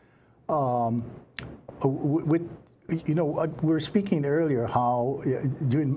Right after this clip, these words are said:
what I call my period in the, in the seventies and eighties, uh, there was a tremendous amount of support and, and emotional support, especially,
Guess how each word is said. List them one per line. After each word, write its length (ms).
what 160
I 80
call 200
my 240
period 600
in 140
the, 160
in 80
the 80
seventies 540
and 80
eighties, 680
uh, 320
there 80
was 160
a 60
tremendous 640
amount 220
of 40
support 640
and, 360
and 220
emotional 760
support, 460
especially, 720